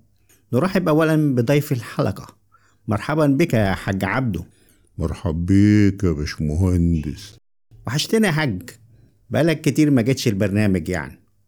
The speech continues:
Speaker 2: والله كنت بقضي يومين مع الولاد في راس البر يعني.
Speaker 1: إن شاء الله تكون انبسطت يا حاج في راس البر.
Speaker 2: والله كانت رحلة جميلة يا باشمهندس.
Speaker 1: طيب يا حاج، الحمد لله على السلامة.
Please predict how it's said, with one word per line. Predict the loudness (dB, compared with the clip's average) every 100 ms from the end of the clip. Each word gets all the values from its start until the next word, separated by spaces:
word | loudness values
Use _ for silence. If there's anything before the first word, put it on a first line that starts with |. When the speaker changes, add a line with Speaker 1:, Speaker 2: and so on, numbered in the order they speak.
| _ _ -8
Speaker 2:
والله | -2 0 2 2
كنت | 2 2 2 2
بقضي | 2 2 0 2 4
يومين | 6 6 4 4 2
مع | 2 0
الولاد | 0 2 2 2 0
في | 0
راس | 0 -2
البر | -4 -2 -2 -2 -4
يعني. | -8 -8 -10 -14 -20 _ -8
Speaker 1:
إن |
شاء | -2 0
الله | 0
تكون | 0 2
انبسطت | 4 2 0 -2 -2
يا | -4
حاج | -2 -2 -2
في | -2
راس | -4 -2
البر. | -2 -2 -4 -10 _ _ _ _ _ -4
Speaker 2:
والله | 0 2 2
كانت | 2 2 2 2 0
رحلة | 0 0 0 2
جميلة | 2 4 4 4 4 2 -2
يا | -4
باشمهندس. | -8 -10 -6 0 0 0 -6 -8 -12 -14 -20 _ _ _ _ _ _ -2
Speaker 1:
طيب | 2 2
يا | 0
حاج، | -2 -4
الحمد | -2 0 0
لله | 0
على | -2
السلامة. | -2 0 0 -2